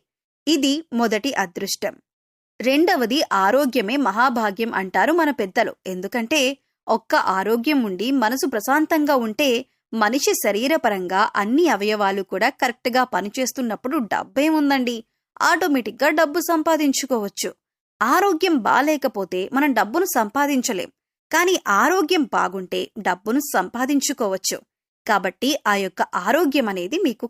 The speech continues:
కలగబోతుంది. గత కొన్ని నెలల నుంచి కానీ కొంత గ్యాస్ట్రిక్ ప్రాబ్లం తోటి, కొంచెం మానసికమైన ఒత్తిడితోటి, అనవసరమైన టెన్షన్స్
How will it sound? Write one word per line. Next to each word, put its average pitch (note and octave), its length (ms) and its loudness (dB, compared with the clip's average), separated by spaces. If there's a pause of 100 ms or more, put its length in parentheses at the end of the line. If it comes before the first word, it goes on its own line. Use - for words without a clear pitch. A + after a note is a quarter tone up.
కలగబోతుంది. G3+ 720 -4 (520)
గత D4+ 200 0 (220)
కొన్ని C4 300 2
నెలల F4 240 2 (100)
నుంచి B3 280 -2 (100)
కానీ G#3 260 0 (160)
కొంత A3 200 -2 (260)
గ్యాస్ట్రిక్ - 560 -2
ప్రాబ్లం G3+ 300 0 (100)
తోటి, G3 260 -6 (480)
కొంచెం F4+ 380 0
మానసికమైన D4+ 720 0
ఒత్తిడితోటి, G#3+ 640 -2 (260)
అనవసరమైన C#4+ 600 0 (100)
టెన్షన్స్ G#3 440 -4